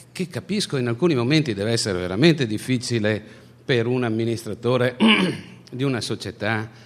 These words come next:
privata decidere quale strategia adottare e su cosa rischiare, e per l'incertezza della normativa in alcuni casi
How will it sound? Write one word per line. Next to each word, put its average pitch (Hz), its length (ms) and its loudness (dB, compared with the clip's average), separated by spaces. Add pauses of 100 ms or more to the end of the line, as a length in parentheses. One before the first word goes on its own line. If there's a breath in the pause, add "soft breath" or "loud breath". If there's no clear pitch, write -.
(140 loud breath)
privata 107 840 -2
decidere 107 720 -6
quale 98 300 -6
strategia 90 880 -12 (480 soft breath)
adottare 110 840 -4
e 120 140 -6
su 117 220 -10
cosa 101 360 -4
rischiare, 85 600 -14 (380 loud breath)
e 247 160 2
per 143 160 0
l'incertezza 127 720 -2
della 98 180 -6
normativa 101 580 -4
in 95 100 -6
alcuni 151 320 -6
casi 135 440 -2